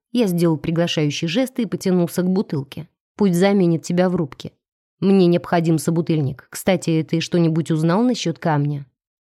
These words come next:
"Нет, Сэмиана о нём не знает". "Закрытая информация", хмыкнул я. Что и следовало ожидать. Алкоголь ударил в голову. Кажется, мы ещё что-то пили, когда закончился Ругасу, но я этого уже не помню.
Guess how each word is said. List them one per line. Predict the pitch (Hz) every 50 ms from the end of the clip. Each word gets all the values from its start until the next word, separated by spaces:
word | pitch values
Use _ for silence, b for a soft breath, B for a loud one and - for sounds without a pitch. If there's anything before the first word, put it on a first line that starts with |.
| _ _ _ _ _
"Нет, | 190 185 170 160 156 151 160 165
Сэмиана | - - - 202 180 175 175 175 175 180 175
о | 180
нём | 185 185 175 175
не | 185 208
знает". | 202 190 233 196 165 156 160 _ - _ _ _ _ _ _ _ _ _ _
"Закрытая | - 151 139 160 156 143 - - 233 254 254 - 196
информация", | 180 170 - - 165 165 165 180 214 220 - - - 175 160 156
хмыкнул | - - 180 180 165 143 - 165 160 170
я. | 175 170 170 135 123 - - _ _ _ _ _ _ _
Что | - - - 294
и | 254 226
следовало | - 208 202 196 190 180 185 180
ожидать. | 175 165 151 180 175 170 151 151 147 - - - _ _ _ _ _ _ _ _ _ _ _ _ _ _ _ _ _ _ _ _ _ _ _ _
Алкоголь | - 160 135 - 151 160 160 175 220 247 233 190
ударил | 170 165 160 156 151 156 151
в | 147 156 147
голову. | 147 151 151 151 143 156 151 151 143 - _ _ _ _ _ _ _
Кажется, | - - 220 180 180 - - 190 180
мы | 180 185 180
ещё | 170 165 151 - - 254 262 262
что-то | - _ 233 226 - 208 196
пили, | - 214 208 190 190 190
когда | 190 - 185 185 175 180
закончился | 165 185 185 190 196 185 175 175 - 165 - - - 185
Ругасу, | 180 190 185 170 170 165 156 - - 180
но | 175 180 175 196
я | 233 233 208 180 170
этого | 165 - 175 170 175
уже | 170 147 156 170
не | 170 175
помню. | 175 _ - 180 160 - - - -